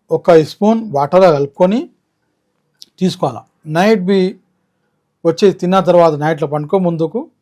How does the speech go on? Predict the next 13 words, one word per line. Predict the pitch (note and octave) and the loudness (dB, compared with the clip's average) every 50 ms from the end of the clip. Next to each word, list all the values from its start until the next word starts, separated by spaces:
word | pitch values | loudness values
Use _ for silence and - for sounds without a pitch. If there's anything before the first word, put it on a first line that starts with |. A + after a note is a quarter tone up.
| _ _ _ _ _ _ _ _ - | _ _ _ _ _ _ _ _ -12
ఒక | D3+ D3+ | -6 -4
వాటర్లో | D3 C3 C#3+ D3+ D#3+ D3+ F#3 F3+ F#3 F3+ F3 F3 - - _ _ | -4 0 2 2 2 2 0 -2 0 0 0 0 -2 -8 _ _
ఒక | C#3 D3 D3+ D3 C#3+ C#3 | -10 -6 -6 -6 -6 -8
స్పూన్ | - - - A3 G#3+ F3+ | -10 -6 -4 -4 -2 -2
తీసుకొని | E3+ E3 D#3 - - F3+ E3 D#3 D#3+ - - _ | -2 -4 -4 -4 -6 -8 -8 -6 -12 -18 -12 _
కలిపేసి | D#3 D3+ D3 - F#3+ F3 F3+ - D3+ D3+ F#3 - _ _ _ _ _ _ _ _ _ _ | -10 -10 -6 -4 -6 -6 -6 -8 -14 -14 -14 -18 _ _ _ _ _ _ _ _ _ _
తీసుకుంటా | - F#3+ F#3+ F#3+ - A#3 G#3+ G#3 | -6 -6 -6 -2 -2 -2 2 2
ఉంటే | F#3 D3+ C#3 A#2+ - D#3 E3+ G#3 C4 D#4 - _ _ _ _ _ _ _ _ _ _ _ _ _ _ _ _ _ _ _ _ E3 | 2 0 0 -4 -4 -4 -4 -4 -4 -6 -10 _ _ _ _ _ _ _ _ _ _ _ _ _ _ _ _ _ _ _ _ -4
ఈ | E3 | 0
దాని | F3+ F#3+ F#3+ F#3 F3 F3 F3 F3+ - - _ _ _ | 0 0 0 0 -2 -4 -6 -8 -10 -14 _ _ _
ప్రయోజనాలు | D#3 D#3+ F3+ E3+ F#3+ G3 G3+ G3 F#3+ F3+ F3 | 0 2 2 2 0 -2 -2 0 0 0 -2
ఎట్లా | E3 - F#3+ F#3+ | -2 -2 -2 -2
ఉంటాయంటే, | F3 D3+ E3+ D3+ C3+ B2 - F#3 B3 D#4+ | 0 0 -2 -4 -4 -8 -10 -10 -10 -10